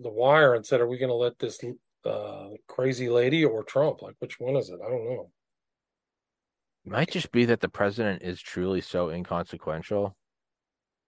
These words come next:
Speaker 2: that they're just like, "Yeah, who, who gives a shit?" Like, it really <laughs> is, it's, you know, what hood ornament do you want on your car?
Speaker 1: Right. I mean, look at, look at Biden's a perfect example.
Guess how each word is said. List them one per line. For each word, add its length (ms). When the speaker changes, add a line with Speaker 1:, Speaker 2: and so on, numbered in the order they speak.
Speaker 2:
that 100
they're 160
just 200
like, 180
"Yeah, 100
who, 180
who 160
gives 220
a 40
shit?" 320
Like, 80
it 80
really 300
<laughs> 40
is, 240
it's, 340
you 100
know, 140
what 200
hood 220
ornament 420
do 60
you 80
want 240
on 60
your 100
car? 420
Speaker 1:
Right. 360
I 80
mean, 180
look 120
at, 160
look 180
at 80
Biden's 280
a 40
perfect 440
example. 560